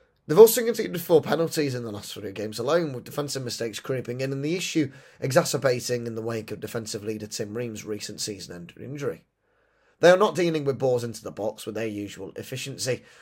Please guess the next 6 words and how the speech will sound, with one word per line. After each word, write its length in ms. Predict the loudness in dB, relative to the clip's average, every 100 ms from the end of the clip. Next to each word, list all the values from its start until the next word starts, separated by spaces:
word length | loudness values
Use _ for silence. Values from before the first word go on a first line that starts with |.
| -6
with 120 | -2
miscommunications 1040 | 0 -2 -2 -4 -4 -4 -4 -6 -10 -10 -10
and 120 | -8
perhaps 420 | -4 -4 -4 -10 -14 -8
some 160 | 0
overcompensating 1040 | 2 2 -2 -4 -4 -4 -2 -4 -4 -8